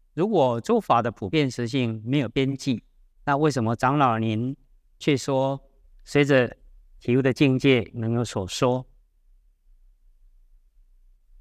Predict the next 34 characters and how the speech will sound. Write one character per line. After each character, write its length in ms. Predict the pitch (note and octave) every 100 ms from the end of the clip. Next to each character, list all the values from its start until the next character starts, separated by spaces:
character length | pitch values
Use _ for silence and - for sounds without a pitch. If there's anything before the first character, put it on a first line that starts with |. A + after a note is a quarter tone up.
| -
啊， 180 | A2 G2+ -
或 80 | E3+
许 380 | C#3+ A#2 A2 A2 _ - - -
从 180 | B2+
这 100 | D3
前 180 | C3+ B2+
后 160 | C3+ B2+
文 380 | G#2+ G#2+ A2+ A#2+ - - -
看 260 | - B2
出 220 | A2+ C3 A#2+
来， 300 | G#2 G2 G2 - - - -
舍 180 | - D3
利 140 | C3+ B2
佛 180 | G#2+
他 220 | G#2+ B2 A#2
是 240 | B2 A#2 - - - -
认 180 | C3 A#2+
为 120 | G#2+
说 320 | G#2+ A#2+ A#2+ - - _ _ _ _ _ _
诸 160 | F3 F3
法 200 | A#2 G2
实 220 | - A#2+
性 500 | - C3+ A#2 A2 G#2 - - - - - - _ _ _
是 180 | - B2+
没 180 | A2 A2
错 220 | C3+ A2
啦， 160 | G2 - -
但 180 | C#3 C3
是 340 | C3+ B2 A2+ - _ _ _ - - _
佛 220 | A#2 G#2+ A#2
啊、 400 | A#2+ A#2+ A#2+ A2+ _
菩 200 | - A2+
萨 320 | A#2+ C3 A#2 A2
啦、 340 | A2 A2